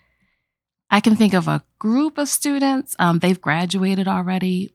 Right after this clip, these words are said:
but just recently I was, we were able to reconnect with them, um, and we performed at the Marriott, and it was Doctor Germanis's idea. And I, I kind of think of them as a cohort,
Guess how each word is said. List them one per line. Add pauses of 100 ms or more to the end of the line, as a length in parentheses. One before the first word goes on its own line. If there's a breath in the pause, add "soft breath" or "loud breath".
but
just
recently
I
was,
we
were
able
to
reconnect
with
them, (500 soft breath)
um, (160)
and
we
performed
at
the
Marriott, (180)
and
it
was
Doctor
Germanis's
idea.
And
I, (220)
I
kind
of (260)
think
of
them
as
a
cohort,